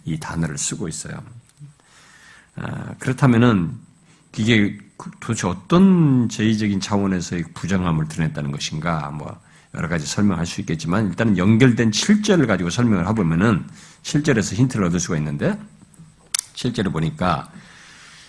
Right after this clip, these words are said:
"주의 이름을 부르는 자가 없으며 스스로 분발하여 주를 붙잡는 자가 없사오니." 이렇게 말했어요. 여기서 힌트를 얻을 수 있는 게 뭐냐니까, 예배를 드리지만, 뭐, 제사를 드리지만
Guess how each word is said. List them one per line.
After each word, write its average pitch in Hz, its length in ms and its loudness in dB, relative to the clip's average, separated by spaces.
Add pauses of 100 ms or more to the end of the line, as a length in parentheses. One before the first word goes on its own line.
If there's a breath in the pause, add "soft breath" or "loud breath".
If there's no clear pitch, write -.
(120)
"주의 123 540 6
이름을 113 400 4
부르는 101 320 2
자가 92 280 0
없으며 90 640 0
스스로 139 500 0
분발하여 98 600 2
주를 87 300 -6
붙잡는 127 580 0
자가 127 240 -2
없사오니." 92 1120 0 (640)
이렇게 - 240 -6
말했어요. - 460 -10 (600)
여기서 113 380 0
힌트를 143 320 2
얻을 92 120 -2
수 85 140 -6
있는 78 140 -4
게 78 60 -6
뭐냐니까, 78 800 -8 (720 soft breath)
예배를 110 600 4
드리지만, 107 680 0 (680)
뭐, 82 140 -10
제사를 113 560 4
드리지만 104 760 0